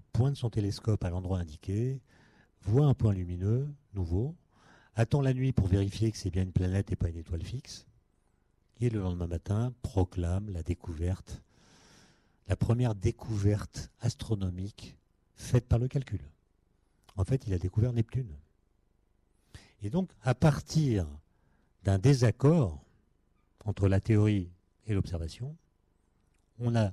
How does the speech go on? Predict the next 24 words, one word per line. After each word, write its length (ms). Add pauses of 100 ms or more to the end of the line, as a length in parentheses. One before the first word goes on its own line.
là 200
trouvé 340
une 80
solution 480
qu'on 160
pourrait 240
qualifier 560 (120)
d'ontologique. 960 (800)
C'est-à-dire 260
qu'on 100
a 100
guéri 460
le 140
désaccord 840 (800)
en 180
imaginant 720
qu'il 180
existait 380
un 160
objet 600 (680)
inconnu 680 (260)
jusqu'alors 640
dans 180
l'univers, 540